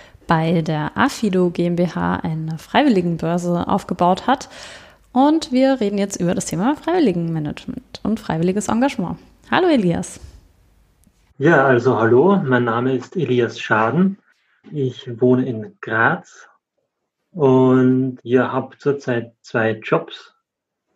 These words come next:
Speaker 2: Der eine Job ist bei der Afido G M B H. Das ist eine gemeinnützige, äh, Gesellschaft mit beschränkter Haftung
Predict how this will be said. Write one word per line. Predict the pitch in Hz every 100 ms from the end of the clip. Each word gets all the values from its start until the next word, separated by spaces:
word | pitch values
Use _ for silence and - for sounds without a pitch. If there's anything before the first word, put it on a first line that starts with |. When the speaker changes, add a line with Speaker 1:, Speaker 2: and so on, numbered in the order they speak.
| _ _ _ _
Speaker 2:
Der | 123 123
eine | 127 127
Job | 127 - - -
ist | 135 -
bei | 123 120
der | 120 117 117
Afido | 127 - - 156 151 135 120
G | - 127 127
M | 117
B | 110 117
H. | 101 107 156 190 - _ _
Das | 120
ist | 117 -
eine | 120 120
gemeinnützige, | 120 113 113 123 127 131 131 123 123 _ _ _ _ _ _ _ _ _ _ _
äh, | 160 117 113
Gesellschaft | 117 - 135 160 147
mit | 135 131
beschränkter | 120 131 120 120 113
Haftung | 95 110 - 139 165 185